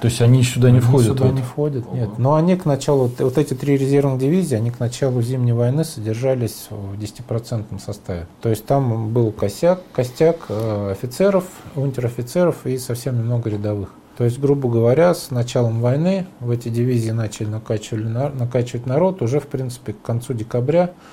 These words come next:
Speaker 2: отдельные части этих дивизий смогли уже участвовать непосредственно в боевых действиях.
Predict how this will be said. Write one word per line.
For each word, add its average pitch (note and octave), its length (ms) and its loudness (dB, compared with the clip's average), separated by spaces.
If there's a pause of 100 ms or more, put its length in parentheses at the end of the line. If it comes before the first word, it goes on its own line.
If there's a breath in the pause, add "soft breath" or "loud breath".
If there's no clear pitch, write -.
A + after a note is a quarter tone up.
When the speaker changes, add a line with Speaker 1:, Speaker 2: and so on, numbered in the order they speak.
(640 loud breath)
Speaker 2:
отдельные A2 680 2
части A#2+ 320 -2
этих G2+ 260 -4
дивизий C3 520 0 (260)
смогли A#2+ 680 -2 (600)
уже A#2 320 -2
участвовать G#2+ 580 -6
непосредственно G#2 580 -4
в G2 40 -6
боевых G#2 300 -2
действиях. G#2+ 360 -6